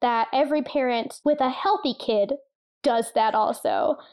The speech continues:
So, like, cut yourself a break because you're doing the best you can and you're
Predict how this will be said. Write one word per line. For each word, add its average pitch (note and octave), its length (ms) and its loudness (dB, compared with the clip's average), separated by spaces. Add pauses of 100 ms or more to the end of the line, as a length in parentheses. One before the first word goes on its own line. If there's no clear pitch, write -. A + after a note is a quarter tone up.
(320)
So, - 100 2
like, D#4+ 200 0
cut - 220 -4
yourself F4+ 360 -2
a F#4+ 60 -2
break C4+ 400 0
because C4+ 260 -2
you're C#4+ 100 -2
doing C#4 260 2
the F4+ 80 0
best B3+ 320 -2
you C4 80 -2
can A3+ 520 -2
and B3+ 140 -2
you're C4 160 -2